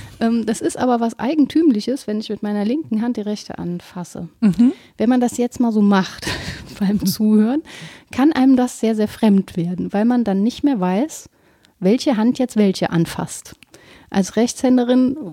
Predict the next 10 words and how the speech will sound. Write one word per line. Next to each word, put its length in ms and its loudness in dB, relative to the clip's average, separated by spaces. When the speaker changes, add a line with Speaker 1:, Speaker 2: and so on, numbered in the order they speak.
Speaker 1:
hat 160 -2
man 200 -2
tendenziell 520 2
das 160 -2
Gefühl, 500 0
mh, 300 -2
rechts 320 -4
ist 200 -10
so 240 -4
Bestimmerin. 580 2